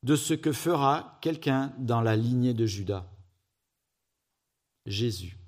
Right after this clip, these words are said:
Nous sommes tous pécheurs, tous, toute l'humanité, à l'exception de Jésus. Le péché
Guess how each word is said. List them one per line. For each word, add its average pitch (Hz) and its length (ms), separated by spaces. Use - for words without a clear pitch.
Nous 147 140
sommes 165 420
tous - 540
pécheurs, 120 580
tous, - 440
toute 196 220
l'humanité, 139 580
à 117 100
l'exception 127 500
de 117 60
Jésus. 104 360
Le 139 160
péché 180 680